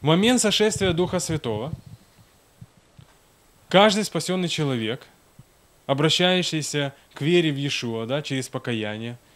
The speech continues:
что он получает? Он получает Духа Святого куда?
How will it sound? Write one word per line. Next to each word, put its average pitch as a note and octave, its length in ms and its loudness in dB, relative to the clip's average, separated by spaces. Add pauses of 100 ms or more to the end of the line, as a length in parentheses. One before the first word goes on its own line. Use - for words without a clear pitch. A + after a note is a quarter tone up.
(320)
что F#3+ 240 2
он G#3 100 0
получает? E3+ 540 -4 (1300)
Он G#3 160 0
получает G#3 460 4
Духа F#3+ 240 0
Святого F3+ 460 -2
куда? B2+ 380 -2